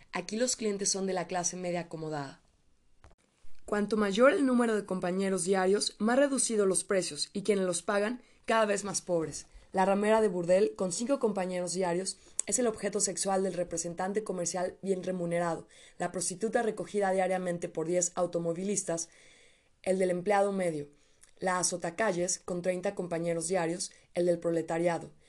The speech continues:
Quienes soportan realmente la frustración sexual son, tan solo, los hombres sin oficio ni beneficio.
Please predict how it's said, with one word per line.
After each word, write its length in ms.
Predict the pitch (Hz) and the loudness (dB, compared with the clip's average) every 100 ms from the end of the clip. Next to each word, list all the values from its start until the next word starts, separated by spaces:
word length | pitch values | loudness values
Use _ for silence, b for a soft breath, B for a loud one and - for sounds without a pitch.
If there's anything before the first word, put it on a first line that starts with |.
| b b | b b
Quienes 220 | 185 185 | -2 0
soportan 400 | 196 220 233 277 | 0 0 2 2
realmente 360 | 277 220 202 202 | 2 2 0 -2
la 100 | 190 | -4
frustración 500 | 170 - 170 175 175 | -6 -4 -2 -2 -2
sexual 400 | 170 - 180 185 | -4 -2 -2 0
son, 320 | 185 180 240 - | -2 -2 -6 -6
tan 180 | 180 165 | -4 -2
solo, 380 | 190 185 214 - | 0 0 -2 -6
los 200 | 190 - | -2 0
hombres 240 | 226 269 | 0 -2
sin 140 | 254 202 | -2 -4
oficio 440 | - 190 214 214 B B | -4 -4 -2 -4 B B
ni 120 | 202 185 | -4 -2
beneficio. 580 | 175 151 170 - - | -2 -4 -8 -8 -8